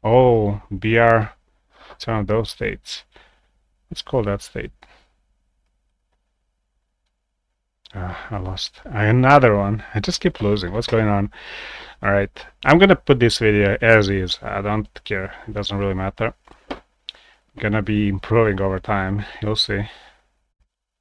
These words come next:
I don't know. A lot of the world is unfamiliar to me. It's a big world, honestly, and everything looks the same.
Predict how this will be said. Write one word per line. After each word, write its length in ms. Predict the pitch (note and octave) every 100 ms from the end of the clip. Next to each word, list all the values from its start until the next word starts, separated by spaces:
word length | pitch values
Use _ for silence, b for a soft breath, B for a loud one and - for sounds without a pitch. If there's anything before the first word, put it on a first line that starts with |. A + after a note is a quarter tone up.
| _ _ _ _ -
I 40 | G2
don't 180 | G2+
know. 240 | G2+ F#2+ G2+
A 100 | G#2
lot 240 | G2+ C3+
of 160 | A#2 G2
the 140 | G2+
world 340 | G2 G#2 G2 F#2+
is 140 | F#2
unfamiliar 560 | G#2 G2+ - G2 G2+ G2
to 180 | - G#2
me. 200 | G2+ - b b b b b _ _ _ _ _ _ _ _ -
It's 200 | G2+ A2
a 40 |
big 220 | F#2 A2
world, 340 | G#2 G2+ F2+ F#2+
honestly, 580 | G2+ F#2+ F#2+ - G#2+ G#2+ - -
and 160 | G2+
everything 340 | A2 A2+ C3+ A#2
looks 160 | A2+
the 100 | G#2
same. 480 | - A#2 A2 G#2+